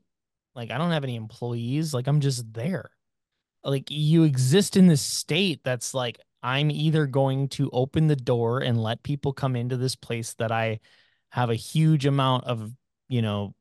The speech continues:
my own personal sweat equity and money and other things into, and I owe back money on,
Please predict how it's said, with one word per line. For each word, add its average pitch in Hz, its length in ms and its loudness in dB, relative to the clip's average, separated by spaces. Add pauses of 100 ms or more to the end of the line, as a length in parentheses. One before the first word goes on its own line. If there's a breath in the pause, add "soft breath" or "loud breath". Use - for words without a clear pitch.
my 113 180 -2
own 131 200 2
personal 139 480 -4
sweat - 500 -4
equity 127 600 -2
and 110 500 -6
money 127 680 -2
and 110 300 -8
other 151 240 0
things 120 320 -8
into, 139 360 -6
and 117 100 -4
I 110 120 -6 (100)
owe 135 380 4
back 120 480 -2
money 117 240 0
on, 135 540 0